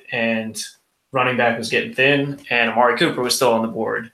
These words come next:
And a young, prolific wide receiver, I had to take him there. And so coming back, you know,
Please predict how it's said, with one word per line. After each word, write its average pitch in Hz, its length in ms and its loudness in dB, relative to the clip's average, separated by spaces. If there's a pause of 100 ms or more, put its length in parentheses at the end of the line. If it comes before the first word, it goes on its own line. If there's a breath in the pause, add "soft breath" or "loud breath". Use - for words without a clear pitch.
(200)
And 107 300 -6
a 107 80 -8
young, 117 260 -4
prolific 123 420 -4
wide 123 180 4
receiver, 139 600 4
I - 40 -6
had 104 240 0
to 113 80 -10
take 120 220 0
him 113 120 0
there. 113 360 2 (680 soft breath)
And 107 380 -6
so 113 160 -4
coming 123 380 0
back, 117 580 2
you 120 100 -8
know, 120 140 -6